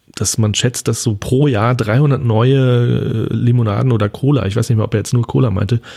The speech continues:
auf den Markt kommen von irgendwelchen Studenten oder so. Und dass am Ende vielleicht drei davon überleben.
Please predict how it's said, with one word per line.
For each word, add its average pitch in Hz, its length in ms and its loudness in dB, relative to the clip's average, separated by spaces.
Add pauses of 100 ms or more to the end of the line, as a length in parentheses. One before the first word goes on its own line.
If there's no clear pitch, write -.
(120)
auf - 120 0
den 120 100 2
Markt 104 240 0
kommen 101 280 0
von 110 140 0
irgendwelchen 113 280 2
Studenten 120 480 0
oder 98 180 0
so. 107 220 0 (1080)
Und 127 100 0
dass 113 120 0
am 123 100 2
Ende 117 140 2
vielleicht 120 240 0
drei 110 280 0
davon 131 300 0
überleben. 107 560 0